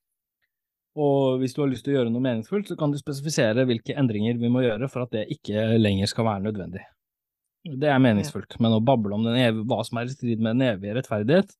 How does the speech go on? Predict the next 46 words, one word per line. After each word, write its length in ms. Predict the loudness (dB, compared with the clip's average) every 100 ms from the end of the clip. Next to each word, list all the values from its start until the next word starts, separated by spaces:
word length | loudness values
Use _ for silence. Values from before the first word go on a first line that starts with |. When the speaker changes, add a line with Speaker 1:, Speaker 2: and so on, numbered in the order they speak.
| _ _ _ _ _
Speaker 1:
det 100 | 0
er, 380 | 0 -4 -6 -4
eh, 600 | -4 -6 -6 -8 -8 -8 -10
ikke 240 | -10 -12
særlig 240 | -8 -6 -6
meningsfullt. 540 | -8 -10 -12 -14 -18 -20 _ _ _
Speaker 2:
Det 60 | -6
er 40 |
på 80 | -2
en 60 |
måte, 180 | -2 -4
du 120 | -6 -2
har 200 | 2 2
noen 240 | 2 0 -2
rammer, 340 | 0 0 0
og 260 | -2 -4 -6
når 100 | -8
du 60 | -8
skal, 180 | -8
må 240 | -4 0 2
bevege 340 | 2 0 0 -2
deg 160 | -4
innenfor 300 | -4 -4 -4
de, 120 | 0 2 2
så 260 | -2 -4
hjelper 300 | 0 0 -4 -8
det 60 |
ikke 120 | -8
å 40 | -2
snakke 260 | -2 -2
om 80 | -6
det, 120 | -4
men 220 | -4 -6 -8 _ _ _
hvis 240 | -4 -4 0
du 140 | 0 2 -2 -6 _ _ _ _ _ -20
skal 520 | -20 -18 -4 2 2
kunne 240 | 2 0
snakke 240 | 2 -2 -2
om 100 | -6
det, 100 | -4
så 100 | -2
må 140 | -2
du 80 | -2
på 80 | -4
en 60 | -4
måte 220 | 0 2